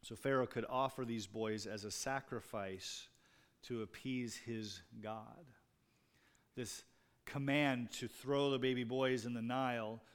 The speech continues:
was not just a way to murder someone and have the water wash that away, but it was his form of worship. Pharaoh worships his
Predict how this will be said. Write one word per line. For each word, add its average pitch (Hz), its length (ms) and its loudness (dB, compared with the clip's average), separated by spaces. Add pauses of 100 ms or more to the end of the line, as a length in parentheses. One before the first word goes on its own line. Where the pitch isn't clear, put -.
(120)
was 117 180 -6
not 131 280 0
just 117 420 -2 (300)
a 123 80 0
way 127 340 4
to 120 420 -2 (240)
murder 151 520 4
someone 135 400 2
and 123 120 0
have 123 300 0
the 123 100 0
water 120 440 2
wash 117 480 0
that 104 300 -4 (100)
away, 101 680 -8 (960)
but - 80 -10
it 156 40 0
was 160 120 -4
his 143 160 -6
form 139 240 -6
of 113 140 -6
worship. - 600 -10 (2750)
Pharaoh 139 280 4
worships 131 560 0
his 127 420 0